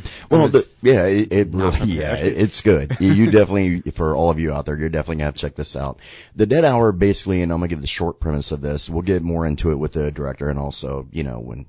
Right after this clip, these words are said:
Speaker 1: Melissa calls in, is it's kinda like, I don't wanna give the description yet until I have him on air, the description I told you outside. But I will,
Speaker 2: Mm-hmm.
Speaker 1: I'll give the basic short synopsis. It's basically like the Twilight Zone.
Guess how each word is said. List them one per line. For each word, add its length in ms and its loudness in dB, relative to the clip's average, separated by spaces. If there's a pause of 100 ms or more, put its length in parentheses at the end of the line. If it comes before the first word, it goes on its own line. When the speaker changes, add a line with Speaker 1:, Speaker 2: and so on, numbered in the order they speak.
Speaker 1:
Melissa 300 -6
calls 260 -12
in, 160 -14 (540)
is 460 0 (1080)
it's 240 -6
kinda 280 0
like, 320 -2
I 260 -6
don't 140 0
wanna 120 0
give 160 0
the 60 0
description 480 -4
yet 80 0
until 280 -2
I 100 -2
have 200 -6
him 320 -2
on 200 -8
air, 320 -12
the 100 0
description 420 -2
I 60 -2
told 220 -2
you 160 -2
outside. 500 -8
But 100 2
I 100 4
will, 200 2
Speaker 2:
Mm-hmm. 100 -4
Speaker 1:
I'll 100 2
give 180 -2
the 80 0
basic 520 -4
short 200 -6
synopsis. 560 -8 (340)
It's 180 -4
basically 540 -2
like 380 -2
the 120 -4
Twilight 440 -6
Zone. 300 -14